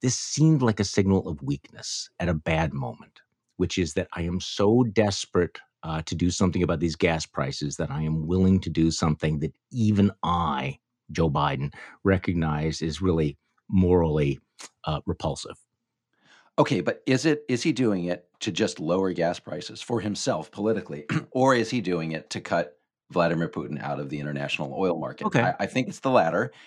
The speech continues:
Speaker 2: and I think
Speaker 1: Okay.
Speaker 2: it's worth defending. So I will defend the realpolitik. I think, Charlie, that we have been extremely spoiled to be living in a period after the last World War, before this one, um,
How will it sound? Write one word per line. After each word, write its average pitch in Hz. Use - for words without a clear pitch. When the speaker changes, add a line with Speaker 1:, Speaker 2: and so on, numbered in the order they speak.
Speaker 2:
and 104
I 107
think 113
Speaker 1:
Okay. 120
Speaker 2:
it's -
worth 101
defending. 80
So 110
I 123
will 147
defend 95
the 85
realpolitik. 78
I 113
think, 107
Charlie, 82
that 90
we 104
have 101
been 90
extremely 95
spoiled -
to 85
be 85
living 85
in 80
a 80
period 85
after 85
the 80
last 80
World 65
War, 60
before 78
this 69
one, 80
um, 76